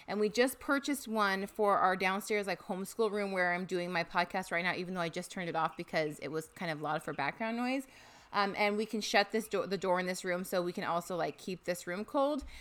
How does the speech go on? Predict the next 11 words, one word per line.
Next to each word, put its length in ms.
And 140
we 80
had 180
a 60
secondary, 580
we 120
have 300
a 60
secondary 440
T 160
V 260